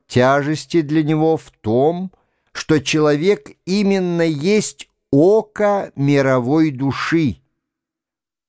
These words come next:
проводником движения которого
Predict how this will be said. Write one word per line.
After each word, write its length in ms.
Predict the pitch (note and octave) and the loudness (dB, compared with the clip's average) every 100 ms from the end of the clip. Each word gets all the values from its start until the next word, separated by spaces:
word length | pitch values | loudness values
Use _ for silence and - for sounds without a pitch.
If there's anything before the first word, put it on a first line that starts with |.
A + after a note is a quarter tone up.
| _ _ _ - | _ _ _ 2
проводником 1040 | D#3 F#3 F#3+ F3+ E3 F#3+ E3 F#3+ G3 F3+ | 4 4 2 0 -2 -2 0 0 0 -2
движения 960 | C#3 D3+ E3+ C3 F#3 A#3+ B3+ A#3 G#3+ E3+ | -4 0 0 2 2 2 2 0 -2 -2
которого 800 | F3 D#3+ D#3+ D3 B2+ A#2+ A2+ | -2 -2 0 0 2 0 0